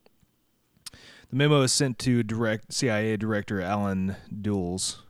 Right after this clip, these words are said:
proposing a program to study the, quote, "covert use of biological and chemical materials for offensive potential and to give us thorough knowledge of the enemy's theoretical potential."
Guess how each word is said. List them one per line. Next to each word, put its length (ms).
proposing 480
a 60
program 760
to 100
study 380
the, 300
quote, 580
"covert 480
use 320
of 180
biological 800
and 140
chemical 380
materials 840
for 440
offensive 500
potential 680
and 220
to 100
give 220
us 260
thorough 500
knowledge 560
of 140
the 220
enemy's 560
theoretical 600
potential." 580